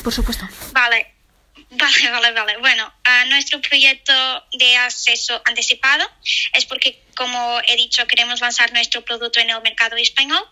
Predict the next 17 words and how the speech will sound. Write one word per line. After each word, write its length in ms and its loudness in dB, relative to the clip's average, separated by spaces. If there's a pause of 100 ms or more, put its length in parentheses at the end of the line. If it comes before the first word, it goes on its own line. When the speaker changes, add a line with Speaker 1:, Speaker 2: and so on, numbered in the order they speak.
(140)
Speaker 1:
Ujú. 180 -16
Speaker 2:
pero 300 2
queremos 580 0 (160)
comenzar 480 0
por 120 -6
un 240 -12
pequeño 380 0
grupo 260 -8
de 120 0
personas 560 0
porque 420 0
nos 180 -4
gusta 220 2
mucho 280 -2
trabajar 540 0 (420)
en 140 0
estrecha 560 0